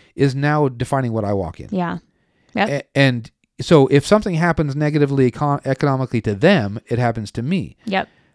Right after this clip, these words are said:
Speaker 2: And it should be the other way around.
Speaker 1: The other way around,
Speaker 2: Be
Speaker 1: exactly
Speaker 2: totally
Speaker 1: right.
Speaker 2: the other way around, where I cause my company to bless.
Speaker 1: Yes.
Speaker 2: To be blessed.
Speaker 1: To be blessed, right,
Speaker 2: And,
Speaker 1: right.
Speaker 2: uh, and that's what I pray out over my, the work of my hand. It's not that I am praying for increase through my work. <laughs> I'm
Speaker 1: Yeah.
Speaker 2: praying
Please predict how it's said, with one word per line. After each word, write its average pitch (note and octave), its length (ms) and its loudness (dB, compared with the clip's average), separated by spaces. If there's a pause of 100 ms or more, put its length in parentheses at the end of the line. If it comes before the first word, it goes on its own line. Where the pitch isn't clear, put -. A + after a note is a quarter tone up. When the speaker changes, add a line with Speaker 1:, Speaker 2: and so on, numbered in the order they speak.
(140)
Speaker 2:
And G3+ 120 -2
it G3+ 60 -4
should A3 160 -4
be G3 80 -2
the F3 100 -2
other F3+ 160 -2
way E3 120 -2
around. D#3+ 80 2
Speaker 1:
The D#3+ 80 12
other E3+ 140 10
way F#3+ 120 6
around, G#3 220 8
Speaker 2:
Be A#2 60 2
Speaker 1:
exactly C3 300 2
Speaker 2:
totally G3 220 4
Speaker 1:
right. F3+ 60 0
Speaker 2:
the F3+ 80 -2
other F3 100 -2
way E3 140 -2
around, D#3+ 280 -2
where D#3 200 -4
I F3+ 240 0
cause F3+ 340 0
my E3 160 -4
company E3 400 -4
to D3 80 -8
bless. - 340 -10
Speaker 1:
Yes. C3+ 300 -4
Speaker 2:
To G#3+ 100 4
be F3+ 140 -2
blessed. E3+ 280 -6
Speaker 1:
To C3 40 -4
be B2 100 0
blessed, A2+ 360 -8
right, F#2+ 120 -6
Speaker 2:
And, F3+ 280 2
Speaker 1:
right. E3 100 2
Speaker 2:
uh, - 20 2
and G3+ 160 4
that's A#3 180 4
what G#3 180 2
I E3+ 400 0
pray F#3+ 220 4
out F3+ 200 4
over E3+ 260 -2
my, D#3 420 -4
the F#3 120 4
work F3 180 0
of D#3+ 100 -4
my D#3 120 -2
hand. E3 320 -4
It's - 160 -6
not G3 160 0
that F#3 120 -2
I E3 100 0 (180)
am F3 120 -6
praying E3+ 380 -2
for D#3 320 -4
increase - 520 -6
through G3+ 200 0
my E3 160 -4
work. G#3 460 0
<laughs> - 100 -12
I'm C4+ 180 4
Speaker 1:
Yeah. - 60 -2
Speaker 2:
praying G3+ 380 -2